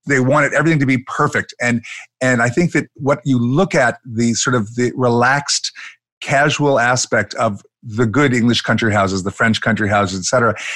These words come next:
there is, it's, it's meant to be a little bit haphazard. Everything's not meant to be perfect. And that's part of what gives that,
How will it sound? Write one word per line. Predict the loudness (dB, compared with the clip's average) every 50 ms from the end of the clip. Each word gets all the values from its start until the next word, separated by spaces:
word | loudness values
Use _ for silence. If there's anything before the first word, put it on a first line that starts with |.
| -12 -14 -16 _ -6
there | -2 0 2 2
is, | 4 4 4 4 4 2 0 0 -2 -2 -4 _
it's, | 0 0 0 0 0 -2
it's | -2 0 0
meant | 2 2 2 2 0
to | -2 -2
be | 0 2
a | 2 2
little | 2 2 4 2 2
bit | 2 2 0 0 -2 -4 -4
haphazard. | -2 0 0 0 0 0 0 0 0 -2 -2 -2
Everything's | 0 0 2 2 2 0 0 0
not | 2 2 2 2 2 0
meant | 0 2 2 2 2 0
to | -2 -4
be | -2 -2 -4
perfect. | -2 -2 -4 -4 -2 -2 -4 -6 -6 -8 -16 -16 -16 -18 -12 _ -2
And | 0 2
that's | 2 2 2 2 0 -2 -8 -10 _ _ _ -6
part | -2 2 2 2 2
of | 2 0
what | 0 -2 0
gives | 0 0 0 2
that, | 0 0 -2